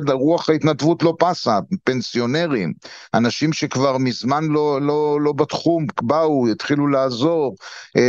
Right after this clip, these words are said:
תמכו, עזרו בעצה. יהודי העולם, אה, אנחנו, כל מיני, אה, פסיכיאטרים מובילים בעולם בפוסט-טראומה, התנדבו, נתנו, אה, קורסים מזורזים,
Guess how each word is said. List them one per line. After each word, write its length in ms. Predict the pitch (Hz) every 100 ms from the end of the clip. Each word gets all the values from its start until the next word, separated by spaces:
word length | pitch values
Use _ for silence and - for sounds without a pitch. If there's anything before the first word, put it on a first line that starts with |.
| 123
תמכו, 840 | 131 123 110 - 170 190 156 120
עזרו 440 | 110 117 - 127 151
בעצה. 680 | 143 135 135 - 185 170 107 - - -
יהודי 500 | 113 131 127 123 170
העולם, 640 | 190 185 165 175 202 160 113
אה, 160 | 113
אנחנו, 400 | 117 120 131 127 113 - 87
כל 160 | - 139
מיני, 460 | 165 156 156 156 147
אה, 60 | 135 _
פסיכיאטרים 720 | - - 120 143 147 147 160 151
מובילים 680 | 147 117 127 127 143 180
בעולם 480 | 160 143 143 151 165
בפוסט-טראומה, 800 | 151 - - - 139 175 165 120 82 - - -
התנדבו, 640 | 123 120 117 113 127 175
נתנו, 600 | 156 - 139 151 147 151
אה, 80 | 135
קורסים 520 | - 165 170 - 170 156
מזורזים, 840 | 135 135 120 123 98 131 113 90